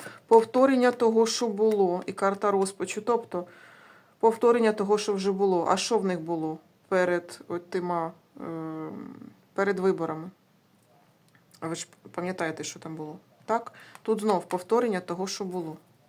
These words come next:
А вибори коли? Якщо не помиляюсь, на початку року. Так, чому радять, е,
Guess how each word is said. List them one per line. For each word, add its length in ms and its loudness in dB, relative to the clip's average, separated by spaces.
А 120 2
вибори 560 2
коли? 560 -4
Якщо 320 -4
не 100 -2
помиляюсь, 920 -8
на 80 -6
початку 520 -10
року. 260 -8
Так, 260 -10
чому 600 -2
радять, 600 -4
е, 40 -8